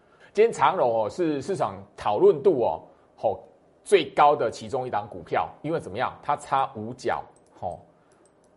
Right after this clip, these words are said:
差五角，涨停板，大家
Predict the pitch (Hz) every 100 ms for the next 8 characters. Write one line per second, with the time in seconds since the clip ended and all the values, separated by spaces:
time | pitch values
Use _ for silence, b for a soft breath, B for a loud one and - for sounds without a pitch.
0 | _ - 123 131 113 98 - 135 101 -
1 | _ _ _ _ _ _ _ 175 143 113
2 | 113 113 139 113 - - _ _ _ _
3 | _ _ - 107